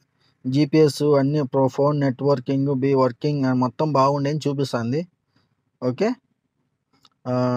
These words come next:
నెక్స్ట్ వన్, ఆ, nearby demand area. ఇది మెయిన్, చాలా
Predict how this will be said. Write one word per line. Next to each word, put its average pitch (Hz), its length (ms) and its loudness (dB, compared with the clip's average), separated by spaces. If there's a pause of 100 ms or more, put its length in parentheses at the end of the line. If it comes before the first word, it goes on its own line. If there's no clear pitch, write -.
(180)
నెక్స్ట్ 131 380 -2
వన్, 151 220 2 (2000)
ఆ, 131 280 2
nearby 170 580 6
demand 165 440 4
area. 117 260 2 (340)
ఇది 170 340 2
మెయిన్, 202 580 2 (120)
చాలా 190 300 6